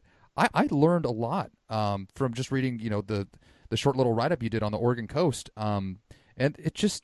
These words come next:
it, it, it seems like the, the golf that you are recommending to readers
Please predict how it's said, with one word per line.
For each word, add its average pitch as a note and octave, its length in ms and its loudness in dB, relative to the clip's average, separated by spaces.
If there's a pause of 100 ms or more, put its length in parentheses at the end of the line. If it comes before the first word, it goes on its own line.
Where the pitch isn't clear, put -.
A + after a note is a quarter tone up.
(440)
it, - 180 -4
it, C#3+ 160 -6
it D3+ 140 2
seems A3+ 260 -2
like F3 200 0
the, B2+ 140 2
the A2 120 0
golf D3+ 320 2
that C3 140 -2
you D3 440 2
are B2 140 2
recommending A#2 480 0
to G#2+ 80 2
readers G#2 440 0